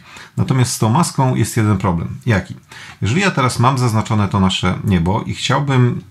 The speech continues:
co bardzo często robimy, chcemy zgasić to, to nasze niebo troszeczkę, to zobaczcie, ja celowo teraz to trochę przeciągnę, że tak powiem, ale,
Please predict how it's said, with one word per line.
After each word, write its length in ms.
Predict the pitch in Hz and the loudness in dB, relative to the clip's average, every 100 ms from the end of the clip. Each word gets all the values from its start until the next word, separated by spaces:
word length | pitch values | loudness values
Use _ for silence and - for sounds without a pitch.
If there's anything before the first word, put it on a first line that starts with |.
| - | -8
co 280 | - 107 101 | -2 0 2
bardzo 320 | 110 110 101 | 2 2 -2
często 380 | 104 98 - 101 | -2 -2 0 0
robimy, 380 | 98 95 85 95 | 2 2 0 -4
chcemy 520 | - 104 98 95 95 - - - | -4 2 4 4 2 -4 -20 -14
zgasić 580 | 95 95 104 123 - 95 | -8 -2 2 2 0 -6
to, 120 | 92 | -6
to 220 | 78 - 92 | -8 -2 0
nasze 260 | 87 95 | 2 2
niebo 340 | 90 82 87 - | 2 2 0 -2
troszeczkę, 460 | 92 95 78 - 127 | -4 -4 -6 -6 -2
to 120 | 107 | 0
zobaczcie, 400 | 107 113 - 110 | 0 -2 -2 -4
ja 80 | 95 | -2
celowo 320 | 120 123 117 | 0 0 0
teraz 220 | - 98 - | -2 -4 -4
to 80 | |
trochę 400 | 95 113 107 104 - - - - _ - | -2 -2 0 -2 -4 -14 -20 -20 _ -2
przeciągnę, 760 | - - - 143 123 92 90 | 0 0 4 4 4 4 2
że 100 | 85 | 0
tak 180 | 92 - | -4 -6
powiem, 380 | 101 90 123 127 | -4 0 0 0
ale, 380 | 113 107 104 | 2 2 2